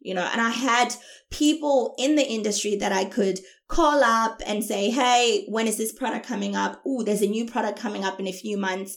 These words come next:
Let's just wait. It's gonna be cheaper, but it's gonna look nicer." So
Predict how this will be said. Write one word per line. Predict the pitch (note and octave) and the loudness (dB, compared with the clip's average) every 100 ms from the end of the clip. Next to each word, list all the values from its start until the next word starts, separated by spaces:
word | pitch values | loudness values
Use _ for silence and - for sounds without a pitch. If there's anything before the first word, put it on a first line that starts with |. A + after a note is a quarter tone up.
| - - | -16 -2
Let's | G#3 A#3 | 0 2
just | C#4+ - | 0 -2
wait. | G#3 G#3 G3+ G3 | 0 4 4 4
It's | F#3 | -2
gonna | G3+ A3 | -2 0
be | D4+ D#4+ | 0 0
cheaper, | - A#3 A3+ G3+ | -2 -2 -2 -2
but | F3 | -2
it's | - | -2
gonna | F3+ A#3 | 0 0
look | D#4 B3+ | -2 -4
nicer." | G#3 G3+ G3+ - - - - - | 0 2 2 2 0 0 -6 -6
So | - C#4+ C4 | 2 4 4